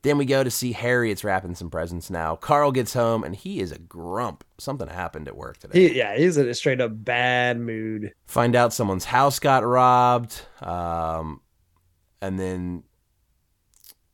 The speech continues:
Speaker 1: someone's house got robbed, and this guy comes into the, to the police station, right?
Speaker 2: No, no, no, no. You're getting a li-, a little bit wrong. So this
Speaker 1: No?
Speaker 2: guy comes into the police station and says his house got robbed
Speaker 1: No,
Speaker 2: and
Speaker 1: yeah,
Speaker 2: all the
Speaker 1: that's what I'm
Speaker 2: presents
Speaker 1: saying.
Speaker 2: were
Speaker 1: Yeah,
Speaker 2: stolen.
Speaker 1: yeah,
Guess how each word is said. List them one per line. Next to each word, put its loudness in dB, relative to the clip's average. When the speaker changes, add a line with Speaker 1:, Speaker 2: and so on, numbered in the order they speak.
Speaker 1:
someone's -6
house -4
got -8
robbed, -6
and -6
this -8
guy 0
comes -6
into -6
the, -6
to -12
the -8
police -12
station, -16
right? -8
Speaker 2:
No, 6
no, 8
no, 8
no. 4
You're 4
getting 6
a 6
li-, 4
a 0
little 6
bit 4
wrong. -4
So 2
this 4
Speaker 1:
No? 6
Speaker 2:
guy 8
comes 2
into 2
the 0
police 0
station -2
and -6
says 0
his 4
house 2
got -4
robbed 0
Speaker 1:
No, 12
Speaker 2:
and 10
Speaker 1:
yeah, 8
Speaker 2:
all 4
the 4
Speaker 1:
that's 0
what 6
I'm 4
Speaker 2:
presents 2
Speaker 1:
saying. 0
Speaker 2:
were -2
Speaker 1:
Yeah, 4
Speaker 2:
stolen. 4
Speaker 1:
yeah, 2